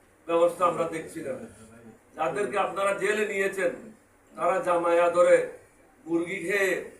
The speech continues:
দিন কাটছাচ্ছে এবং তাদের মোবাইল টেলিফোনের মাধ্যমে এক দুই ঘন্টা কথা বলে হাসিনার সাথে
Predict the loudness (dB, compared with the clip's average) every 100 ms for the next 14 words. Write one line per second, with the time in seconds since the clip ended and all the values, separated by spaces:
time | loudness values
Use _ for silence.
0 | _ _ _ _ _ _ _ _ _ _
1 | -4 -2 -2 -2 -2 -4 -4 -4 -6 -6
2 | -12 -20 -20 _ -6 -4 -2 0 0 -2
3 | -2 0 2 2 2 -2 -4 -4 -4 -2
4 | -2 -2 -2 -2 -4 -8 -20 _ _ _
5 | _ -10 -8 -8 -4 -2 0 0 2 4
6 | 4 4 2 2 0 0 -4 -4 -6